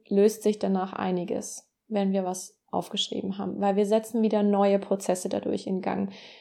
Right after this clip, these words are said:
Du dampfst quasi den einen Teil der Gedanken, den einen Teil der Gedanken schon mal auf Papier, damit ist das schon mal abgehakt, weil es ist aufgeschrieben, es ist einmal gedacht,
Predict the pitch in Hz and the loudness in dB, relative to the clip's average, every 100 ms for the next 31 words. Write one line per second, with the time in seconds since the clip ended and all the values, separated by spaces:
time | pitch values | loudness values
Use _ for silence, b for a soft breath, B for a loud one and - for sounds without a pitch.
0 | B B 226 233 220 - _ _ _ _ | B B 2 4 2 -2 _ _ _ _
1 | _ - 208 262 269 - 220 214 220 202 | _ 4 6 4 -2 -2 2 2 2 0
2 | - 202 220 220 220 202 196 190 190 190 | 0 2 4 2 0 0 0 0 -2 -2
3 | 190 196 190 190 196 202 196 202 208 233 | -2 -2 -4 -6 -6 -4 -2 0 2 4
4 | 226 - 202 202 202 190 190 190 190 196 | 2 0 2 2 0 -2 -2 0 -2 -2
5 | 196 196 190 190 185 - - - 254 277 | -4 -2 -2 -4 -6 -8 -12 -4 0 0
6 | 294 220 190 196 202 196 196 - 190 185 | 0 0 0 0 -4 -6 -8 -4 -4 -4
7 | - 220 - 254 240 247 247 196 180 214 | -2 -4 0 0 2 0 0 -2 -4 -6
8 | - - 190 196 214 - 220 202 180 202 | -4 2 2 2 -2 0 0 0 -2 -8
9 | - 190 180 180 - 226 320 - | -6 -4 -4 -2 4 4 4 -4